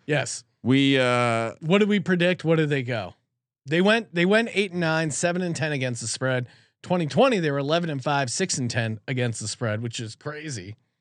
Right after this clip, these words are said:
Speaker 2: So they were, the, if you remember, the win total was, uh, ten and a half.
Speaker 1: Ten. I was all in the under, right?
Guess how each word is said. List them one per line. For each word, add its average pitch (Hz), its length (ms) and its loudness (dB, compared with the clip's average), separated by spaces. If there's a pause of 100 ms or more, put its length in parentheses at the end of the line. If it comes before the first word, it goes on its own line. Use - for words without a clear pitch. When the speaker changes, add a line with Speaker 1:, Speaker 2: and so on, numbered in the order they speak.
(120)
Speaker 2:
So 131 160 4
they 131 180 4
were, 147 400 4
the, 123 180 -4
if 127 160 0
you 127 120 4
remember, 143 340 2
the 107 80 0
win 113 220 0
total 95 380 -2
was, 80 480 -8
uh, 64 160 -14 (100)
ten - 220 -6
and 120 140 0
a 185 180 4
half. 101 400 -6
Speaker 1:
Ten. - 300 -6
I 147 40 2
was 147 180 2
all 175 240 4
in 170 60 0
the 165 100 2
under, 127 300 0
right? 143 240 0